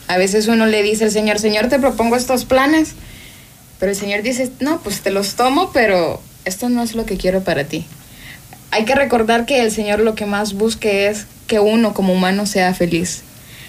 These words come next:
Y aquella felicidad a veces uno la encuentra en el matrimonio, lo vi-, lo encuentra en la vida misionera, lo encuentra aún en esta vida consagrada. Y,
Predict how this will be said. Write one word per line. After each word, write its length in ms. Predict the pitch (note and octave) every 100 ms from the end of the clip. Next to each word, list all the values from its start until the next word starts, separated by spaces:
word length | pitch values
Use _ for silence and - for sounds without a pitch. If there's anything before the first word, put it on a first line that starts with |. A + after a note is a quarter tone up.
| - -
Y 360 | G3+ G3 F#3
aquella 320 | F#3 F#3+ G#3 A3
felicidad 680 | A#3 A#3 F#3+ G#3 G3+ A3+
a 40 | A#3
veces 320 | G#3 G3+ G#3
uno 180 | A3+ G#3+
la 80 | G#3
encuentra 340 | G3 G3 G3
en 60 | A3
el 80 | G#3
matrimonio, 640 | F#3 F#3+ F#3 G#3 A#3 A#3
lo 140 | A3
vi-, 160 | G3 F#3
lo 100 | G3+
encuentra 320 | G#3 G#3 G3+ G#3+
en 80 |
la 80 | A3
vida 160 | G3+ G3+
misionera, 580 | G#3 G3+ F#3+ G3 G#3+ G#3+ - - -
lo 80 | G#3+
encuentra 560 | G#3+ G#3 G3+ G#3+ G#3+ G#3 - -
aún 320 | F#3+ F#3+ G3+
en 120 | G3
esta 280 | F#3+ F#3+ F#3+
vida 360 | F#3+ G3+ A3 B3 - -
consagrada. 720 | G3 G3+ G3 F3+ F#3 F#3 A#3 - - - - - - -
Y, 400 | G#3 G3 F3+